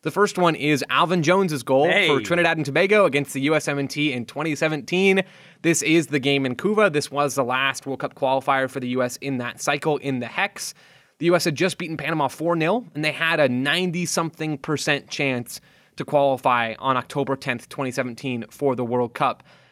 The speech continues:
Speaker 1: Basically, all the U S had to do was draw. And as we all know, that did not happen.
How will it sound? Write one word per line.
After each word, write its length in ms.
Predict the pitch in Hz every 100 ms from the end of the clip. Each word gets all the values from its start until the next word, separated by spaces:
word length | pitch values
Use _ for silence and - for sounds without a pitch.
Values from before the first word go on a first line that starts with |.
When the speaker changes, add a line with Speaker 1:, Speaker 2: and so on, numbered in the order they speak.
| _ -
Speaker 1:
Basically, 360 | 196 170 185
all 220 | - 170
the 80 | 170
U 120 | 165 160
S 80 |
had 180 | - 143
to 60 | 127
do 240 | 123 131
was 380 | 120 120 107 - -
draw. 380 | 113 135 95 57 _ _ 135
And 220 | 127 120
as 160 | 120
we 80 | 131
all 100 | 170
know, 220 | 214 214
that 280 | 143 139 123
did 220 | 151 165
not 220 | 143 135 -
happen. 500 | 160 156 131 120